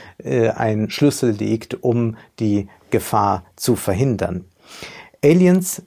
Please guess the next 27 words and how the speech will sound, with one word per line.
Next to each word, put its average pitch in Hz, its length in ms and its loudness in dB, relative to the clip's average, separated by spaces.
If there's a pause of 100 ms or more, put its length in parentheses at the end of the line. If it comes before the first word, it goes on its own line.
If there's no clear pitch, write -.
(220)
sagte 131 280 -2
ich - 120 -4
schon, 139 300 0
sind 123 260 0
nicht 143 200 0
interessiert, 139 1000 0
wenn 110 160 -2
sie 107 140 0
auf - 100 -8
der 110 120 2
Erde 107 260 -2
sind, 107 640 -4
was 104 220 -2
die 120 120 -4
Menschen 110 340 -4
so 110 120 0
errichtet 107 580 -2
haben 101 380 -4
an 101 100 -2
der 107 140 -4
Zivilisation, 113 880 -6
Kultur 127 360 -2
oder 117 160 2
so, 117 260 0 (180)
sondern 113 480 0
Menschen 117 600 -2
sind 110 440 -2